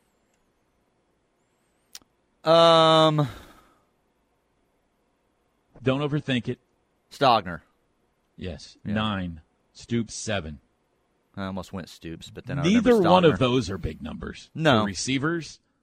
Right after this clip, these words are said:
Speaker 2: um, you know, nine for a tight end is nice, but, um, yeah. That, that's kind of the point going into the year. We gotta, somebody's gonna have to become a Marvin Mims, so that's a good example of it right there. All right, we'll take a break. Eight forty-seven. Chris Plank joins us to wrap up the show next.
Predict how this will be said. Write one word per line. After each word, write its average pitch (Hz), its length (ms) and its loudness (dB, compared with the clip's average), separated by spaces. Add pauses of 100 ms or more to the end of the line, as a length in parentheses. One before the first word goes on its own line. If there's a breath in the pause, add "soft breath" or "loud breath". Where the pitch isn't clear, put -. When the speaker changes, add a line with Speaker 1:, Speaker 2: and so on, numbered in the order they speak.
(640)
Speaker 2:
um, 95 540 -4
you 135 100 -2
know, 98 180 -4
nine 139 260 -2
for 110 120 -4
a 104 40 0
tight 95 260 -4
end 104 160 -4
is 85 140 -12
nice, 78 420 -14
but, 85 180 -8 (880)
um, 80 560 -10 (340)
yeah. 85 160 -10 (1200)
That, 110 220 -6
that's 131 220 -8
kind 143 200 -4
of 127 40 -6
the 120 60 -6
point 139 240 -6
going 113 200 -4
into 110 140 -6
the 107 80 -4
year. 120 180 -4
We 87 80 -10
gotta, 98 160 -6 (160)
somebody's 104 380 -8
gonna 98 180 -8
have 98 180 -10
to 98 100 -8
become 95 320 -8
a 95 40 -6
Marvin 95 360 -8
Mims, 92 420 -10
so 87 260 -14
that's 87 160 -18
a - 40 -16
good 95 160 -6
example 95 440 -12
of 76 80 -16
it - 80 -20
right 76 160 -18
there. 85 160 -16 (340 soft breath)
All - 60 -2
right, 151 80 2
we'll 165 80 -2
take 170 180 0
a 139 40 -2
break. 127 180 0
Eight 160 160 -2
forty-seven. 151 520 -2
Chris 214 240 0
Plank 170 280 -4
joins 120 300 -4
us - 100 -12
to - 80 -8
wrap 110 200 -6
up 92 100 -6
the 92 80 -16
show 92 160 -12
next. 78 280 -18